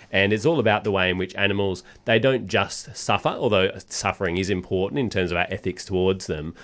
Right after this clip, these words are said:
um, but also this idea that animals enjoy their lives, and that implications, um, for which Paul touched on, that idea of, you know, definitely their suffering is important, but also continuing to live and enjoying their lives is also important. So,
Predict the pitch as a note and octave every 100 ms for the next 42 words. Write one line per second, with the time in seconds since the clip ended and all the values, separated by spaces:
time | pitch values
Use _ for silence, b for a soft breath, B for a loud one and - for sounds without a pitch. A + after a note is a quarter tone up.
0 | B - F#2+ D3 A2+ C3 D#3+ C3+ A2 G2
1 | G2+ G2 G2 F#2 F2+ G2 G2+ F#2 F2+ E2+
2 | F2+ F#2 G2 G2+ G#2 G2+ C3+ C#3 G2 F#2
3 | - A2 F#2+ G2+ F#2 F2+ F#2 F2+ E2 F#2
4 | E2+ E2+ F2+ G2+ F#2+ - G#2 F2+ C3+ D3+
5 | - G#2 F#2+ F#2 F2+ F2+ F#2 F2 - B
6 | B B C#3 G#2+ F2 - C3+ C#3 G#2+ G#2
7 | - F#2+ G2+ F#2+ F2+ F2 - F#2+ G2 F2
8 | F#2 F#2+ - F2 E2+ F2 - F#2+ C3 A#2
9 | F#2+ E2+ F2+ E2 F2+ E2 E2+ E2 F#2+ F#2
10 | E2+ E2 D#2+ E2 E2 E2 E2 - D#2+ D#2+
11 | - D#2+ D#2+ D#2+ F#2